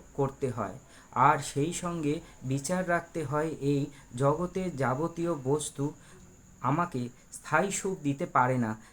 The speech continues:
কেবল মৃত্যুর দিকেই টেনে নিচ্ছে।" তাহলে বুঝতে পারছেন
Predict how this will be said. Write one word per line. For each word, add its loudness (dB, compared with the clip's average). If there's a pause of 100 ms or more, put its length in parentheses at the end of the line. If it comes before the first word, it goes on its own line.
(100)
কেবল 0
মৃত্যুর 0 (120)
দিকেই -2 (300)
টেনে 2
নিচ্ছে।" -4 (320)
তাহলে 0
বুঝতে -4
পারছেন -6